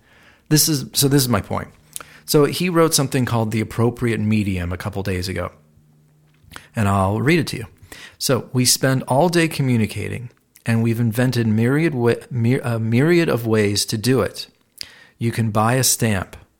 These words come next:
press a button, rent a room, or use a microphone. Choose wisely. Don't send an email when you should pick up the phone instead. Don't send a text when an email makes more sense. Don't have a meeting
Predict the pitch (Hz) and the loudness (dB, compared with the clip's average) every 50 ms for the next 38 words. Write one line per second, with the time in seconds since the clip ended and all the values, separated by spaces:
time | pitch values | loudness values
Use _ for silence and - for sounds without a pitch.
0 | _ _ _ - - 123 120 117 - 123 120 120 120 117 110 - 98 98 101 107 | _ _ _ -4 -2 0 0 0 0 -2 -2 -2 -2 -2 -2 -4 -6 -8 -10 -12
1 | - _ _ _ _ _ _ _ - 120 113 117 135 143 - 160 143 135 123 120 | -16 _ _ _ _ _ _ _ -6 -2 0 0 0 0 0 0 0 2 2 2
2 | 120 120 120 120 120 117 117 - _ _ _ _ _ _ _ _ _ _ _ _ | 2 2 0 0 -2 -4 -6 -10 _ _ _ _ _ _ _ _ _ _ _ _
3 | - 120 117 110 110 113 120 110 117 117 113 110 107 107 - 107 95 - - 92 | -4 -4 -2 0 2 2 2 2 2 2 2 2 0 0 -2 -4 -6 -4 -4 -4
4 | 87 92 92 104 - - - - - 123 120 117 110 107 101 98 98 98 98 92 | -4 -6 -6 -10 -12 -8 -6 -4 -2 -2 -2 -2 -2 0 0 0 0 0 -2 -4
5 | - - - 107 - - _ _ _ _ _ - - _ _ _ _ _ _ - | -6 -8 -10 -10 -12 -16 _ _ _ _ _ -20 -20 _ _ _ _ _ _ 0
6 | 139 147 175 202 196 - - 190 185 175 170 151 131 127 123 120 113 107 107 110 | 2 4 4 4 2 2 2 2 2 2 2 2 0 2 2 2 2 2 2 0
7 | 107 110 110 107 107 107 98 - - 98 - - 127 117 - 123 120 - - 107 | 0 0 2 2 0 0 0 -2 -4 -6 -6 -6 -6 -4 -4 -6 -6 -6 -8 -8
8 | - - 107 104 104 101 98 95 92 - - - - 95 90 - - - - _ | -6 -4 -2 -2 -2 -2 -2 -2 -2 -2 -2 -2 -2 -4 -4 -4 -6 -10 -14 _
9 | _ _ _ - - _ _ _ _ _ _ _ - 139 170 190 - - - 165 | _ _ _ -20 -20 _ _ _ _ _ _ _ 0 2 2 2 2 2 2 2
10 | 156 147 123 - - - - 156 131 101 101 - - - - - 117 110 107 107 | 2 2 0 -2 -2 -2 0 0 0 0 -2 -4 -8 -10 -8 -6 -4 -2 0 0
11 | 104 - 127 123 127 127 110 107 107 104 101 104 101 95 - - - 104 101 95 | 0 -2 -2 -2 0 0 0 -2 -2 -2 -2 -4 -4 -4 -4 -4 -4 -4 -2 -2
12 | - - - 101 82 82 - 120 - - - - _ _ _ _ _ _ _ _ | 0 0 0 0 -2 -4 -4 -6 -6 -6 -6 -8 _ _ _ _ _ _ _ _
13 | _ _ _ _ _ - 135 147 165 170 165 165 175 165 160 156 143 135 139 139 | _ _ _ _ _ -2 0 0 2 2 2 0 0 0 0 0 2 2 0 0
14 | 131 120 110 107 104 104 107 | 0 0 0 0 -2 -4 -6